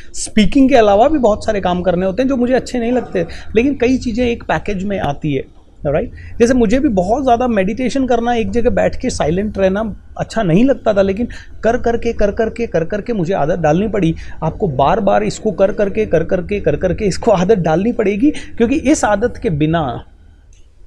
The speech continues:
इस आदत के बिना आपके सपने सपने ही रह जाएंगे। तो आपको ये चुनना है। हाँ, अगर आप स्पिरिचुअलिटी में जाना चाहते हो तो भी मैं बता दूं आपको सेल्स स्किल वहाँ पे भी ज़रूरी है, क्योंकि जितने स्पिरिचुअल लेजेंड्स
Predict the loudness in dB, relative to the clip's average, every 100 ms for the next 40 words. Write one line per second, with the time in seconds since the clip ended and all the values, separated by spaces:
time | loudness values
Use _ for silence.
0 | -4 -2 0 0 -2 -2 -2 0 0 -4
1 | -10 -14 -16 -16 -16 -16 -18 -18 -12 -4
2 | -2 0 -2 -2 -4 -4 -4 -2 0 0
3 | -2 -6 -10 -12 -14 -14 -14 -16 -16 -16
4 | -16 -18 -18 -18 -4 -2 2 0 2 0
5 | 2 2 0 -6 -2 2 2 2 0 0
6 | -4 -10 -18 -18 -20 -20 -20 -12 -4 2
7 | 4 4 4 4 2 -2 -2 0 0 2
8 | 2 0 -2 0 0 0 0 2 0 0
9 | -2 2 4 4 4 0 0 0 -2 -2
10 | -4 -2 -2 -2 -4 -2 0 0 0 -2
11 | 2 2 2 -2 -2 -4 -2 -4 0 0
12 | 0 -2 -4 -4 0 0 2 0 2 2
13 | 0 -4